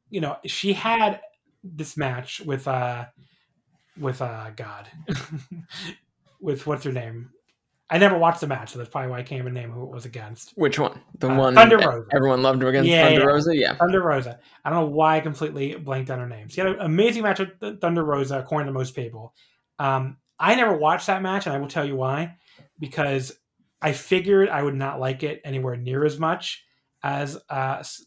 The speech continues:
Speaker 1: you know, most people. So I <laughs> kinda was like, "Why watch this match and, like, you know, shit in everybody's cornflakes and get everybody pissed at me?" And, you know, I might as well just not bother. It's like, a, you know, I,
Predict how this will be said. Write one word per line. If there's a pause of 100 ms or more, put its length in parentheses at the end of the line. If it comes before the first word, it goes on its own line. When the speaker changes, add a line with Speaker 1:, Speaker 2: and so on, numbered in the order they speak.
Speaker 1:
you
know,
most
people. (260)
So
I
<laughs>
kinda
was
like, (340)
"Why
watch
this
match (100)
and,
like, (180)
you
know,
shit
in
everybody's
cornflakes
and
get (360)
everybody
pissed
at
me?"
And,
you
know,
I
might
as
well
just
not
bother. (240)
It's
like,
a, (200)
you
know, (320)
I,